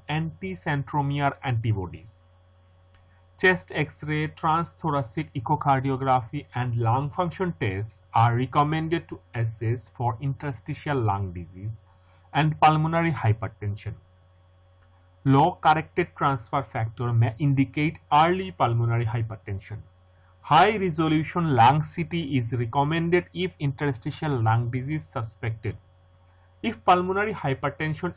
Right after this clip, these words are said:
is suspected, right heart catheter measurements should be arranged at a specialist cardiac center.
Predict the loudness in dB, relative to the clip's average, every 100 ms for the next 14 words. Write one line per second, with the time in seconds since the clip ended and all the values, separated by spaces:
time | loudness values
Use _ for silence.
0 | -6 -6 -4 0 0 -2 0 0 0 -4
1 | -4 -6 _ _ _ 0 4 4 2 2
2 | 2 2 2 2 2 -2 0 2 4 4
3 | 4 0 0 -4 -6 -8 -8 -6 -8 -4
4 | -4 -2 -2 -4 -8 -8 -4 -4 -6 -6
5 | -8 -6 -4 -4 -6 -4 2 2 2 -4
6 | -6 -4 -4 -4 -8